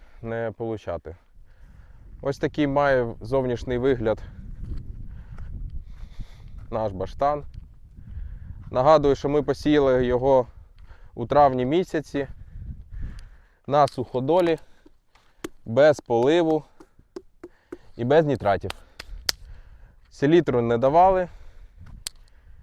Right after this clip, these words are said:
нічого не давали. Давали. Тому, якщо цікаво, органічний кавун, всі питання можете задавати, писати коментарі,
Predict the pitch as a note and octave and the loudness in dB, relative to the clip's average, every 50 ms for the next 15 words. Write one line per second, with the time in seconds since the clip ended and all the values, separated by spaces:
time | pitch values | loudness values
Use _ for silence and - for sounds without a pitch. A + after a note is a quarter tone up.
0 | - - - - - - B2 A#2 - F3 E3+ C#3+ B2 A2+ G#2+ G#2+ G#2+ A2 B2 C#3 | -20 -20 -20 -16 -12 -8 -8 -4 0 2 2 2 2 0 -4 -2 0 0 2 4
1 | D#3+ F3 E3+ E3+ E3 D#3 - - - - - - - - - - - - C3 C3+ | 6 6 6 4 2 -2 -6 -12 -18 -20 -20 -20 -20 -20 -20 -12 -6 -4 0 2
2 | D#3 D#3+ D3 C#3 B2+ - - - - - - - - - - - - - - - | 4 4 4 4 2 -2 -6 -12 -14 -14 -14 -12 -14 -12 -10 -4 -2 -2 -2 -2
3 | - - - - - - - - - - - B2 B2+ D3+ E3 D#3 - - - - | -6 -8 -8 -8 -8 -8 -8 -8 -8 -6 -6 -2 0 2 2 2 0 -2 -10 -16
4 | - - - - - - - - - - - - A2 A2+ - - - D3 - C3 | -16 -16 -16 -16 -16 -14 -14 -14 -14 -14 -6 -2 -2 -2 -2 0 -2 -2 0 0
5 | A#2+ - - D#3+ E3+ E3 D#3+ D3 - - A2+ A#2+ B2 C3+ C#3+ D3+ D#3 D3 - - | -2 2 6 6 6 6 6 4 4 4 4 4 4 4 4 2 2 0 0 -2
6 | B2+ A#2 - B2+ B2 C#3 D#3 E3+ E3+ D#3+ - - - - - - - - - - | -4 -2 -2 -2 0 4 4 4 4 2 0 -4 -8 -12 -12 -12 -16 -16 -16 -14
7 | - - - - - - - - - - C#3+ D3 - C#3 A#2+ - C3+ C3+ C#3+ C#3+ | -12 -12 -8 -8 -8 -8 -8 -10 -6 -4 -4 -2 -2 -4 -2 2 2 2 2 2
8 | C3 B2 A#2 B2 B2 A#2 A#2+ - - A#2+ A#2 - - - - - - - - - | 0 0 0 -2 -2 -4 -4 -2 -2 -2 -2 -2 -4 -6 -6 -6 -8 -10 -12 -10
9 | - - - - - - - - - - - G#2+ G#2 - B2+ A#2+ A#2 A#2+ A#2+ C#3 | -10 -14 -14 -16 -16 -14 -14 -14 -12 -12 -10 -10 -6 -4 -2 0 2 2 2 4
10 | D#3 E3+ E3 - D#3 D3 C3 - - - - - - - - - - - - - | 4 4 4 2 -2 -2 -2 -4 -6 -6 -6 -4 -2 -2 -2 -2 -2 -2 -6 -8
11 | - - - - - - - - - - - - - - - - - - - - | -10 -12 -16 -18 -20 -20 -20 -20 -20 -20 -20 -20 -18 -18 -18 -18 -20 -18 -18 -18
12 | - - - - - - - - - - - - D3+ D3 - - B2 A#2 A2+ A2+ | -18 -18 -20 -20 -20 -20 -20 -14 -12 -6 2 4 4 4 4 0 -2 0 0 0
13 | G2+ A#2+ A#2 B2 C3+ D3+ D#3 | 2 4 4 4 4 2 0